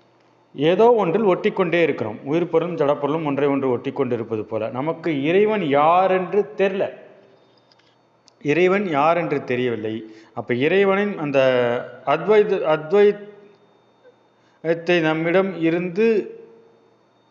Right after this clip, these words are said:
பிரிக்க இறைவன் நம்மையும் மாயையும் ஒண்ணா சேர்க்கிறார். அவரு ஒரு இரண்டரை கலந்திருக்கிறது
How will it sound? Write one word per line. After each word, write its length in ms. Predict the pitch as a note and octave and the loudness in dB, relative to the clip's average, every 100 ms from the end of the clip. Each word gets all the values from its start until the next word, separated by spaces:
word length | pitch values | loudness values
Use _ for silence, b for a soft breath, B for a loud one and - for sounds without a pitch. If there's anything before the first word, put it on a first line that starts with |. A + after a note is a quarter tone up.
| _ _ _ | _ _ _
பிரிக்க 320 | F3 F3 F3 A3+ G#3+ | 0 0 0 2 2
இறைவன் 500 | D#3 E3 G3 G3 F#3 D3+ C3+ C3+ - _ _ _ _ _ _ _ _ _ _ _ _ _ _ _ _ _ _ _ _ b b b b _ - | 2 0 2 0 -2 -4 -8 -16 -20 _ _ _ _ _ _ _ _ _ _ _ _ _ _ _ _ _ _ _ _ b b b b _ -6
நம்மையும் 600 | C#3 E3 G3+ G3 A3 A3+ E3 D3+ | -2 -2 0 0 0 -2 -6 -6
மாயையும் 560 | D3 D#3+ F3+ E3+ F3+ G3+ | 0 2 2 0 -2 -2
ஒண்ணா 200 | D#3+ E3 | -2 -2
சேர்க்கிறார். 360 | D#3+ C#3+ C3+ D3+ | -2 -2 2 2
அவரு 220 | F3 E3+ F#3+ D#3+ | 4 4 2 4
ஒரு 140 | D#3+ D#3+ | 4 4
இரண்டரை 360 | F3 F#3+ G#3+ | 2 2 0
கலந்திருக்கிறது 680 | G#3+ F#3 G3+ G3 F#3+ F3+ D#3+ | 2 0 0 -2 -2 -2 0